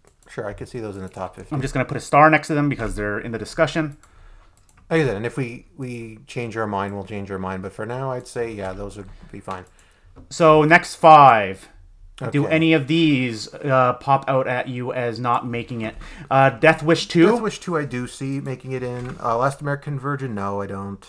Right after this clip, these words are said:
Speaker 2: Okay, so that one I'm gonna, I'm gonna say, I'm just gonna bold it for now 'cause I have a feeling that might be bottom, uh,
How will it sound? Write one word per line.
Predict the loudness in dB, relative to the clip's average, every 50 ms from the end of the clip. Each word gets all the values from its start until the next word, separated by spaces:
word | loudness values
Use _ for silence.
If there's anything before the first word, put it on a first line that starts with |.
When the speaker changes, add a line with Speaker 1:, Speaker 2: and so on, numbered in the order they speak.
| _ _ -6
Speaker 2:
Okay, | -4 -2 0 -2 -2
so | -2 -2 0 4
that | 6 6 6 6
one | 4 2 2 2
I'm | 0 0
gonna, | -2 -2 -4 -6 -10 _ _ _
I'm | -6 -4
gonna | -2 -4 -4
say, | -4 -4 -4 -2 -2 -2 -4
I'm | -4 -6
just | -10 -8 -10
gonna | -10 -8 -4
bold | -4 -4 -4 -4
it | -6 -8
for | -6
now | -2 -2 -2
'cause | -2 -2
I | -2 -2
have | -2 -2
a | -4
feeling | -6 -6 -6 -4 -4
that | -4 -4 -4
might | -6 -10 -10
be | -12 -10
bottom, | -6 -4 -4 -2 -4 -4 -6 -8 -8 -6
uh, | -6 -6 -6 -6 -6